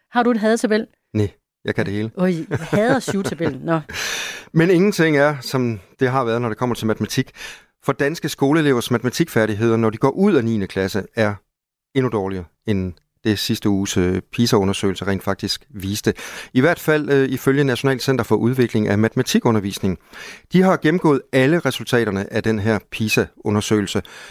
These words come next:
Speaker 2: Hvert år er de kommet frem til, at det helt op til tyve til tredive procent af eleverne, som ikke kan svare på helt basale regnestykker med minus, gange og dividere. Men faktisk er det ikke bare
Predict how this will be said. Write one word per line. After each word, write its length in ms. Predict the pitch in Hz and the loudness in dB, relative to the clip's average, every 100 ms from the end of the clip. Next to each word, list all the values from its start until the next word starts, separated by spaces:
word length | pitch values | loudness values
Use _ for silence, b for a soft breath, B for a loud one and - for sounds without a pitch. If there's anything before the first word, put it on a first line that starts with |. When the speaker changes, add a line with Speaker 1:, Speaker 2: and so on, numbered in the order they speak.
| B B | B B
Speaker 2:
Hvert 260 | 131 196 156 | -2 0 0
år 300 | 135 117 71 _ - | -2 -2 -4 _ -10
er 60 | 117 | -6
de 60 | 107 | -2
kommet 220 | 110 101 | -2 0
frem 200 | 104 98 | -2 -2
til, 160 | 104 - | -4 -2
at 100 | 143 | 0
det 80 | |
helt 160 | 165 143 | 0 0
op 140 | 127 | -2
til 120 | - 120 | -2 -6
tyve 420 | - 143 151 160 | -4 -2 -2 -2
til 120 | - | -6
tredive 260 | - 117 127 | -4 -4 -4
procent 280 | 123 123 | -4 -4
af 40 | 113 | -2
eleverne, 280 | 117 120 101 | 0 0 0
som 180 | 113 - | -2 -4
ikke 160 | - - | -6 -6
kan 120 | 98 | -10
svare 260 | - 117 131 | -4 -2 -2
på 100 | 95 | -4
helt 240 | 196 165 | -4 -4
basale 320 | 101 - 107 | -4 -2 0
regnestykker 480 | 98 113 151 135 127 | 0 -2 0 0 0
med 120 | 107 | 0
minus, 400 | 101 151 175 165 - b b | 0 0 0 -2 -12 b b
gange 340 | 110 101 107 107 _ 113 | -6 -6 -6 -10 _ -6
og 180 | 101 _ _ | -6 _ _
dividere. 380 | 110 95 123 110 - B B B B B B | -6 0 0 0 -6 B B B B B B
Men 80 | 131 | -2
faktisk 380 | 156 180 175 131 | -2 -4 -6 -6
er 40 | |
det 40 | 143 | -6
ikke 120 | - | -4
bare 200 | 120 127 | -4 -4